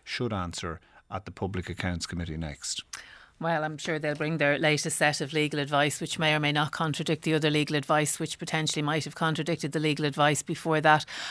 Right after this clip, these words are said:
Speaker 2: I think they need to be definitive. It's not enough for Mister Backhurst to say he's interested, uh, in accountability. Likewise,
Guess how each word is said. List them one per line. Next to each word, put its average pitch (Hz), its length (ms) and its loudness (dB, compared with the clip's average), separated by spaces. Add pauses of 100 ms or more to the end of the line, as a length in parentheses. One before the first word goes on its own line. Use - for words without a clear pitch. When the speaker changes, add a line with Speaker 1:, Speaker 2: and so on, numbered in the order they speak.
(180)
Speaker 2:
I - 40 -4
think 196 220 4
they 208 140 4
need 196 260 4
to - 220 -4
be 156 200 4
definitive. 151 600 0
It's 160 120 -4
not 170 200 2
enough 160 200 2
for - 140 -6
Mister 147 240 -4
Backhurst 147 460 2
to 156 80 -4
say 156 180 4
he's 151 180 -2
interested, 151 800 0
uh, 151 180 2
in 156 140 -4
accountability. 151 840 0 (160)
Likewise, 156 600 2